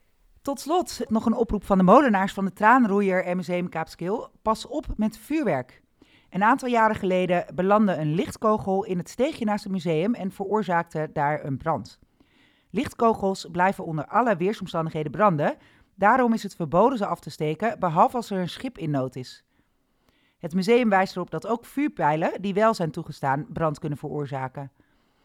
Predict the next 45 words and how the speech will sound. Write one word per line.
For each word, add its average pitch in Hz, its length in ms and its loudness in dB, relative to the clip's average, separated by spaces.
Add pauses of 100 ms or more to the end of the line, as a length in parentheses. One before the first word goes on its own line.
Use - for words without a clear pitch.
(160)
Met 160 140 -6
name 262 400 4
het 202 140 0
rieten 240 240 -4
dak - 180 0
van 196 100 -6
de 180 60 -2
molen 170 280 2
is 139 120 -10
kwetsbaar. 131 580 -6 (420)
De 165 100 -2
molenaars 202 560 4
gaan 202 220 0
het 196 100 -6
van 202 120 -4
tevoren 196 300 -2
nat 185 180 0
maken, 156 500 0
maar 220 520 4
laat 208 280 2
het 196 100 -14
museum 180 360 -2
weten. 160 420 -2 (320)
Daarna 208 480 2
willen 190 200 -2
ze 180 80 -10
graag 147 300 -4
zorgeloos 214 720 0
aan 147 120 -4
de 139 120 -4
oliebollen. 156 520 -2 (1600)
Namens 277 380 6
iedereen 214 360 2
bij 185 140 4
de 175 80 -2
Tesselse 175 340 -6
Krant 147 420 -2
wens 214 240 0
ik 185 100 -6
jullie 139 240 -4
alvast 147 340 -6
een 156 100 -4
heel 180 240 -2
gelukkig 262 300 -2
nieuwjaar. 226 540 4